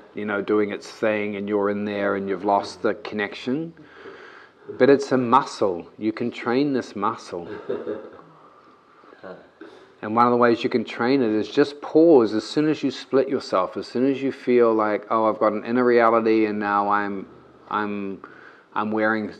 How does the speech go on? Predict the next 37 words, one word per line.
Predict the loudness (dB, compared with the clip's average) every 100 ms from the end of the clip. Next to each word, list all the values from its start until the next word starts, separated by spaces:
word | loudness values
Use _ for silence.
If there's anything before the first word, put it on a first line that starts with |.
| -20 -16
ten | -8 -6 -6
condoms | -6 -4 -2 -4 -4 -10 -14
with | -8
this | -8 -8
person." | -8 -8 -8 -10 -10 -6
Like, | -6 -6 -6
um, | -6 -8 -12 -16 -18 -18 -18 -20 -16 -10
I've | -4
got | 0 0 0
these | -4 -4 -4
veils | -2 2 2 2 0 -4
that | -4
have | -4
come | -6 -2 -2 -2
in | -6 -6 -8
to | -10 -10
kind | -6 -6 -4
of | -4 -6 -10
present | -6 -6 -4 -6 -6
something | -6 -6 -4 -8
acceptable | -8 -6 -8 -4 -6 -2 0 0 0
or | -2
protect | -4 -8 -6 -6 -6 -6
me | -6 -6
from | -6 -4 -4 -6 -8
the | -4 -4
intimacy. | -4 -8 -10 -4 -2 0 -2 -6 -12 -12 -12 -16 -20 -20 -20 -20
Some | -2 2 4
of | 4
us | 2 2
can | 0
only | 2 0
handle | -2 -2 0 0
one | 0 0 0 0
moment | 0 -2 -2 -4
of | -6
intimacy, | -6 -6 -8 -8 -8 -8 -8 -10